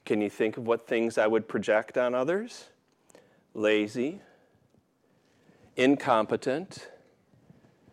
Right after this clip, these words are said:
not as smart. Somehow, being wealthy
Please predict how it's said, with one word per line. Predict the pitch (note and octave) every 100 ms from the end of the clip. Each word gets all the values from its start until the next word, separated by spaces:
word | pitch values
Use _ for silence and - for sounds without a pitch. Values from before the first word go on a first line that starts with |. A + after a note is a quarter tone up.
| _ _ _ _ _
not | A2 A2 A2
as | B2
smart. | - - B2 A2+ C3+ - - - - _ _ _ -
Somehow, | - - G3+ A3+ G3+ D#3+ B2 A2 G#2 G#2+ - _ _ _ _ _ _ _ _ _ _ _ _ _
being | - C#3 D3+ B2+ A#2
wealthy | C3 D#3 F#3+ - A#2+ G#2 F#2+ F#2+ G#2